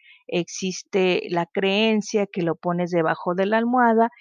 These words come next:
que viene el ratón y te deja dinero. Esos dientes son nuestros primeros dientes conocidos como la dentadura de leche,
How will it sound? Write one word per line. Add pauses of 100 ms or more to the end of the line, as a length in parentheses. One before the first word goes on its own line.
(260)
que
viene
el
ratón
y
te
deja
dinero. (320)
Esos
dientes
son
nuestros
primeros
dientes
conocidos
como
la
dentadura
de
leche,